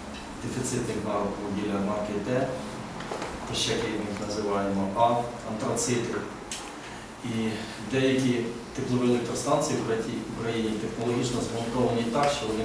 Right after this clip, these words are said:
можуть працювати лише, а, на тощих марках вугілля. От, наприклад, е, Криворізька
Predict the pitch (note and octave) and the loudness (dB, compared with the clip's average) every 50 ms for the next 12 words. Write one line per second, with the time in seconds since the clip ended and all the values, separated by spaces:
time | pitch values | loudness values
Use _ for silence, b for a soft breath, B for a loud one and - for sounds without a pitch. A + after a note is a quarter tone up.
0 | B2 C3+ C3+ B2+ B2 A#2+ - A2 - - - B2 B2 B2 B2 B2 A2 - - - | 2 2 2 2 2 0 -2 -2 -2 -2 0 2 2 2 2 2 0 0 0 0
1 | - B2 B2 B2 B2 - - - - B B B B B B B B B B - | 2 2 2 2 2 0 -4 -8 -10 B B B B B B B B B B -12
2 | - - - - - - - - G#2 G#2+ A#2+ - - A#2 C3+ C3+ C3+ C3+ C3+ C3 | -12 -8 -6 -2 0 2 4 4 4 4 4 4 4 4 6 6 6 6 4 2
3 | A#2+ A2+ - A2 A2 A2 G#2+ A2 A2+ A#2 A2+ A#2 A2 A2 - G#2+ G#2 G#2 A2 A2 | 0 0 2 2 2 4 6 6 6 6 6 4 2 0 0 -2 -2 -2 0 0
4 | G2+ G2 G2 G2 - B2 B2 - B2+ B2 B2 A2+ - G2+ G2+ G2+ - - - - | 0 2 2 0 0 -2 -2 0 2 4 4 4 6 4 6 6 6 4 4 6
5 | A2+ A2 A2 A2 - B2 A#2+ A#2 A#2 B2 C3 - - - | 6 6 4 4 4 2 0 2 2 4 4 4 4 4